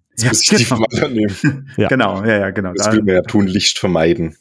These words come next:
Speaker 1: eigentlich,
Speaker 2: Ja.
Speaker 1: dass man dem anderen irgendwie seine, seine Mine oder seine Fabrik zum Werten bringt.
Speaker 3: Genau, also damit das so vielleicht nochmal klarer wird, auf der, äh, Kohlemine, auf den Eisen,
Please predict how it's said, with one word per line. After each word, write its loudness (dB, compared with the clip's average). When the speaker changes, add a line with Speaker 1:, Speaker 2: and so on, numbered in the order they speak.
Speaker 1:
eigentlich, -4
Speaker 2:
Ja. -18
Speaker 1:
dass -2
man -2
dem -2
anderen 0
irgendwie 0
seine, 0
seine 2
Mine 0
oder -2
seine -2
Fabrik -8
zum -4
Werten -2
bringt. -6
Speaker 3:
Genau, 0
also -4
damit 0
das -2
so 0
vielleicht -4
nochmal 0
klarer 2
wird, 0
auf -4
der, 2
äh, -2
Kohlemine, 0
auf 0
den -2
Eisen, 0